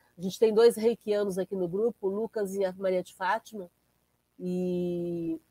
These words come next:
o reiki, alguns anos atrás, ele foi incorporado como uma prática terapêutica aceita também, né? E a Universidade de Miami tem pesquisa nesse sentido.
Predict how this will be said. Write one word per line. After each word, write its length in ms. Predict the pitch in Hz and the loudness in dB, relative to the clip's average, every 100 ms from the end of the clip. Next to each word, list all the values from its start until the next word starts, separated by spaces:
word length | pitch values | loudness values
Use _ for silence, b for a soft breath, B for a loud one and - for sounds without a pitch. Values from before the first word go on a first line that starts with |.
| _ | _
o 60 | 185 | -8
reiki, 840 | 180 190 196 - 196 190 185 185 180 _ _ _ | 0 2 0 -6 -6 -2 -2 -2 -8 _ _ _
alguns 420 | - 180 185 202 196 | 0 2 4 2 2
anos 240 | 196 180 | 0 0
atrás, 580 | 180 - 180 175 170 165 | -2 0 0 0 0 -2
ele 240 | 175 170 - | -4 -4 -8
foi 500 | 190 175 170 165 165 - _ _ - | -4 -4 -2 -4 -6 -10 _ _ -12
incorporado 760 | 180 196 185 196 185 185 185 | -2 -2 2 2 2 2 0
como 260 | - 180 175 | -4 -4 -4
uma 220 | 175 170 | -2 -4
prática 800 | - 185 185 180 - - 170 160 _ _ _ - | -4 -4 -4 -4 -12 -2 -2 -2 _ _ _ 2
terapêutica 800 | 190 180 - 202 190 - - | 4 4 4 4 4 0 -12
aceita 600 | 170 - 196 202 220 196 - | -10 -8 -4 -4 -4 -10 -8
também, 460 | 175 170 175 220 254 | -8 -2 -2 -2 -4
né? 260 | 208 247 - _ _ _ _ _ _ _ | -4 -6 -8 _ _ _ _ _ _ _
E 380 | 160 165 165 160 | -12 -10 -8 -4
a 60 | 160 | -2
Universidade 560 | 180 180 180 185 180 | 2 2 0 0 0
de 80 | 165 | 0
Miami 440 | 180 170 175 185 180 | 0 2 2 0 -2
tem 200 | 175 175 | -4 -6
pesquisa 440 | 165 - 185 175 | -8 -6 -6 -4
nesse 220 | 170 165 | -4 -4
sentido. 720 | - 170 - - 208 233 247 | -10 -14 -14 -6 -2 -2 -4